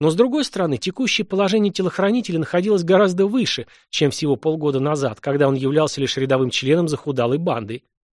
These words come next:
Именно тогда появился странный незнакомец, предложивший регулярную работу. Учуяв клановый запах, тогдашний босс Никот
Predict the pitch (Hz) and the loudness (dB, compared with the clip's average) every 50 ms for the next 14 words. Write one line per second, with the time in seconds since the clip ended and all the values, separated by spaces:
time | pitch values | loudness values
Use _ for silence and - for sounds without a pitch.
0 | _ _ _ _ _ _ _ - 147 175 208 233 240 226 - 240 220 220 247 254 | _ _ _ _ _ _ _ -2 2 4 4 6 4 4 4 2 2 4 2 2
1 | - - 208 208 214 214 233 208 - 254 - - - 208 220 220 208 202 202 202 | 2 2 2 2 2 2 0 0 -2 -4 -6 -4 0 2 2 4 4 4 4 2
2 | 180 170 190 190 180 - - 254 220 147 117 - - - 131 123 127 131 131 123 | 2 2 0 0 0 0 0 0 0 0 -2 -2 -4 -4 -4 -2 0 0 0 0
3 | 165 196 - - 180 156 143 139 139 131 127 120 120 117 127 135 151 185 170 135 | 0 -2 -2 0 0 0 0 0 2 2 2 2 2 0 0 0 2 0 0 -2
4 | - - - 147 147 _ _ _ _ _ _ _ _ _ _ _ _ _ _ - | -6 -12 -14 -16 -18 _ _ _ _ _ _ _ _ _ _ _ _ _ _ -4
5 | 139 135 - - 156 143 135 127 - - - 143 139 131 127 127 127 123 120 117 | -4 -4 -2 -4 0 0 2 0 0 0 0 2 2 2 2 0 -2 -2 0 2
6 | 156 175 180 - - - - - 131 131 131 143 139 - - 143 131 127 139 135 | 2 2 2 0 -6 -8 -6 -4 -4 0 0 0 0 0 0 -4 -4 -2 -2 -2
7 | 127 - - 139 135 - - 208 214 214 - | -2 -2 -4 -4 -4 -2 0 2 2 2 0